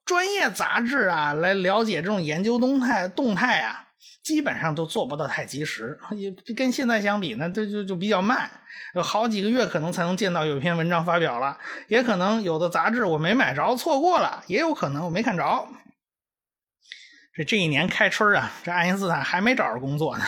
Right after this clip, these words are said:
这瑞士国籍倒是申请下来了啊，现在他再也不是这么没有国籍的人士了。他呢，眼睛已经不仅仅盯着瑞士了，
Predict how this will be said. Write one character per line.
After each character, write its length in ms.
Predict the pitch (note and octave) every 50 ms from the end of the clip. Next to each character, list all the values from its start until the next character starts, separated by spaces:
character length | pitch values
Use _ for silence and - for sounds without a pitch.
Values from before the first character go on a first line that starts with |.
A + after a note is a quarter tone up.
| - - - - _ - - - - - - - - -
这 100 | - A3
瑞 260 | A#3+ D4 E4+ D#4+ C4+
士 100 | - C4+
国 240 | A#3+ G3+ A#3 D4+ F4
籍 200 | E4 C#4+ C#4+ F4+ A4+
倒 140 | A#4 G4 B3
是 80 | G#3 F3+
申 220 | - F#3 E3 E3+
请 180 | D3 D#3 C3 B2
下 140 | C#3 B2+
来 100 | B2+ B2+
了 80 | B2+ B2+
啊， 400 | B2 - - F3+ A3+ B3+ B3 A3
现 220 | F#3+ - C#4+ B3+
在 120 | B3+ C4 A3
他 120 | G#3 C4
再 180 | A3 D4+ C#4 A3
也 80 | F#3
不 140 | D#3+ D#3 G3
是 180 | G3+ G#3 F#3+ F3
这 100 | F3+ F3+
么 160 | F3 E3+ D#3+
没 220 | D#3+ D#3+ D#3+ F3
有 100 | G#3+ G#3+
国 200 | E3 C#3 E3 E3+
籍 140 | F3 F3 F#3+
的 100 | G#3 F#3+
人 180 | D#3 C#3+ D#3+ E3+
士 160 | D#3 E3+ E3
了。 220 | C3+ B2 - - - - - _ _ - - - - - - - - - _ -
他 340 | - - A#3 A#3 A#3 A3+
呢， 440 | A3+ G#3+ G#3 G3+ G3 G3 F#3+ F#3 F#3
眼 400 | F#3 F3+ D#3 D#3 E3 E3 D#3 E3
睛 160 | F#3 A3 A#3+
已 100 | A3 F3+
经 220 | E3+ F#3+ G3 G3+ G3+
不 180 | - - C#4
仅 220 | B3 F3+ G3+ A3+ C#4
仅 180 | C#4 G3+ D#3
盯 200 | D3 F#3 G3 G#3
着 60 | G#3 G3+
瑞 260 | G3+ A3+ A#3 A3 F#3
士 140 | E3+ - F3
了， 360 | F3 E3+ D3+ C#3+ C3+ B2 -